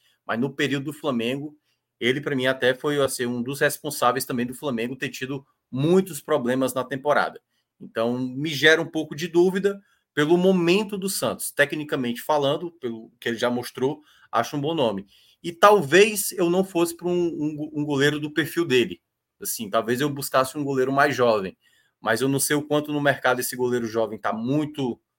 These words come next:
muito caro, né? Assim, porque tem bons goleiros jovens aí em alguns clubes do, do país, mas geralmente já são os reservas imediatos.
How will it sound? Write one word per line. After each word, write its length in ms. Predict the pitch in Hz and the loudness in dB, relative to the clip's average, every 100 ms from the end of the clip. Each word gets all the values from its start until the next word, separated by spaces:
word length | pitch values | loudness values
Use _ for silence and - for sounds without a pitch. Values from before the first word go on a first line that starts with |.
| _ - | _ -14
muito 180 | 117 | -14
caro, 760 | - 123 139 143 139 127 120 104 | 4 8 10 10 10 4 -2 -8
né? 380 | 107 123 117 101 | -4 -2 0 0
Assim, 420 | 95 - 104 98 _ _ | -2 -6 -8 -12 _ _
porque 140 | - | -12
tem 160 | 120 156 | -4 0
bons 260 | 147 202 175 | 4 4 4
goleiros 340 | 170 160 139 | 2 2 0
jovens 440 | 127 131 139 139 | 2 4 2 -2
aí 320 | 127 117 123 - _ _ _ | -2 -2 -4 -8 _ _ _
em 60 | 117 | -4
alguns 300 | 117 131 - | -2 -2 -4
clubes 300 | 139 127 123 | -4 -4 -4
do, 220 | 139 135 | -4 -4
do 140 | 131 | -2
país, 380 | 120 147 117 95 | 4 6 4 -2
mas 440 | 101 104 113 - - _ - | -2 0 -2 -6 -12 _ -14
geralmente 520 | 117 147 160 151 151 | 4 6 8 4 2
já 120 | 156 | 2
são 260 | 147 151 156 | 2 0 -4
os 180 | 147 - _ _ | -6 -12 _ _
reservas 680 | 135 143 120 143 151 151 139 | 2 2 6 6 6 2 -4
imediatos. 800 | 151 147 135 101 87 - - | -2 -2 2 2 0 -6 -12